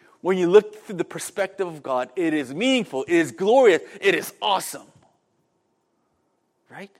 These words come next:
Look, before Joe and Heather, coffee was just a fuel, a rocket fuel that I needed. But through good old Joe, I can praise God for coffee.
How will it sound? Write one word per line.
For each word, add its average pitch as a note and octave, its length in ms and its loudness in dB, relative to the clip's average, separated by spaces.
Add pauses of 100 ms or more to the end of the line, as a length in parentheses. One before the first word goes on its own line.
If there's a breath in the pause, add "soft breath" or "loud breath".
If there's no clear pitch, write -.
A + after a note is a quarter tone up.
(1400)
Look, - 240 -8 (1000)
before A3+ 480 4
Joe D3+ 440 0
and D3+ 100 -6
Heather, C#3 360 -10 (140)
coffee A3 400 -6
was E3+ 260 0
just - 520 -8
a C#3+ 60 -16
fuel, D#3 480 -6
a B2 80 -6
rocket D#3+ 420 -2
fuel A#2+ 260 -8
that A2+ 120 -8
I A2+ 60 -8
needed. G#2 460 -18 (1120 soft breath)
But D3+ 100 -6
through B3+ 400 0 (220)
good G#3+ 120 0
old F#3+ 220 8
Joe, G3 460 4 (600 soft breath)
I F#3+ 80 -6
can G#3 220 -4
praise B3+ 500 6
God F3 360 0
for F3 160 -6
coffee. - 760 -8